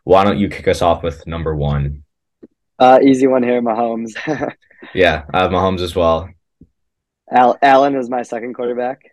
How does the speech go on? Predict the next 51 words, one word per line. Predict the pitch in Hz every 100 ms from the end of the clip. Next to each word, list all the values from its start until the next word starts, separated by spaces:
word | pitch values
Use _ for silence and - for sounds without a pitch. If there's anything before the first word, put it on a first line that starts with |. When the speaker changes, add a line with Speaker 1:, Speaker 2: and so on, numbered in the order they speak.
| _ _ _ _ _ _ _ _ -
Speaker 1:
Okay, | 101 104 87 -
I, | 101 104 107 120
I |
have | 131
Herbert, | 127 120 117 123 120 - _ _ _ _ _ _ _ _
but | 98 95 90 -
I, | 95 85 - _
I, | 85 85 76 -
you | 85
know, | 58 - _ -
Allen's | 95 98 85
my | 85
three. | 82 80 67 82 87 - -
<laughs> | 107 - _ -
Speaker 2:
Yeah, | 131 110 98 135
yeah, | 156
I | 131
have | 139
Herbert | 139 120
at | 113 104
three. | 113 101
So | -
we | 139
have | 143
the | 139
same | - 135
top | 120 117 -
three | 120 110
there. | 110 107 _ _ -
And | 147
then | 160 180
Speaker 1:
Yeah. |
Speaker 2:
I'm | 160
still | 180
going | 170 160 156
Lamar | 143 135 131 131 127
at | 113 - -
fourth. | 120 123 113
I | 117
know | 120
he | 113 110
struggled | - 110 110 98
a |
couple | 107 107 107
of | 110
these | 101
past | 107 104
couple | 107
of | 98
weeks, | 95 -
but | 98 90